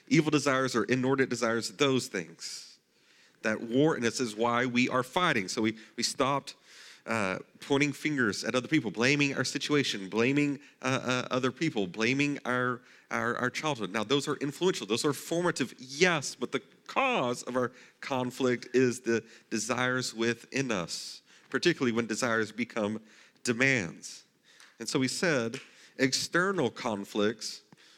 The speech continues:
all stem from the internal conflict within us, meaning fights with others stem from the fight within ourselves, these desires. And then moving to verse four, he turns from doctor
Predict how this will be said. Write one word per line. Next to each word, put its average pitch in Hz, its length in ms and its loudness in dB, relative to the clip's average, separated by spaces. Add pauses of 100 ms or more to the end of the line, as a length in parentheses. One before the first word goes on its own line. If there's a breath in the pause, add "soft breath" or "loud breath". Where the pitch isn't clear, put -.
(180 soft breath)
all 143 240 -2
stem 135 480 0
from 117 440 0
the 104 260 4
internal 127 480 -2
conflict 110 580 -4
within 135 320 0
us, - 460 -10 (760 soft breath)
meaning 120 180 4
fights 165 380 0
with 147 160 4
others 117 320 4
stem 127 200 4
from 113 240 -2 (140)
the 113 80 2
fight 113 340 -2
within 117 300 0
ourselves, 104 460 -4
these 104 240 -6
desires. 101 840 -2 (420 loud breath)
And 113 200 -6
then 131 340 2 (180)
moving 131 340 0
to 113 100 -8
verse 107 280 0
four, 110 540 2 (220 loud breath)
he 131 120 -10
turns 131 440 0
from 120 440 -2 (460 loud breath)
doctor 160 640 2